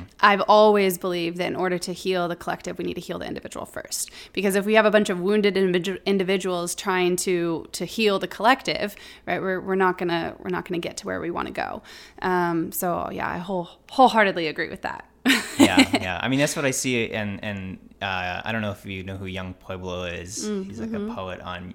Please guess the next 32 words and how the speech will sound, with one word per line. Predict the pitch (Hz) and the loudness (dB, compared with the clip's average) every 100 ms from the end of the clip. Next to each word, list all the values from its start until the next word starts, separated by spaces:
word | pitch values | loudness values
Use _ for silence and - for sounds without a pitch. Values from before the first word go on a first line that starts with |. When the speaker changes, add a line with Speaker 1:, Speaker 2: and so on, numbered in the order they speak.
| - | -14
Speaker 2:
on | 92 90 87 - | -14 -14 -16 -14
Speaker 1:
Yeah. | 98 196 180 170 | -8 -4 -2 -2
Speaker 2:
Instagram. | - 90 - - - - | -6 -12 -20 -20 -20 -8
Uh, | 92 92 87 - - _ _ - | -2 0 0 -6 -12 _ _ -10
I | |
listened | 104 120 113 | -6 -6 -6
to | 95 | -8
a | |
podcast. | 87 95 90 - | -4 -4 -4 -6
He | 135 | -2
used | 139 - | -2 -4
to | |
be | 92 | -10
an | 92 | -6
activist. | 117 120 - 55 - 80 | -6 -8 -14 -12 -12 -12
Like, | 82 | -12
he | - 101 95 | -10 -8 -6
Speaker 1:
Mm-hmm. | 104 104 | -4 -4
Speaker 2:
organized, | 107 95 92 92 90 87 87 - - - | -4 -6 -8 -8 -8 -10 -12 -16 -20 -14
uh, | 92 90 90 | -12 -12 -10
protests, | 101 101 95 92 - - | -10 -8 -10 -12 -14 -14
uh, | - 87 82 | -12 -12 -10
and | 92 | -12
then | 90 90 _ _ | -12 -14 _ _
quit | - 110 107 - | -12 -8 -6 -6
at | 92 | -10
one | 87 87 | -10 -14
point | 90 87 85 - | -12 -12 -12 -16
to | - | -16
go | 90 | -14
practice | - 87 - - | -10 -10 -10 -6
mindfulness, | 104 135 - 98 - - | -6 -6 -10 -12 -4 -6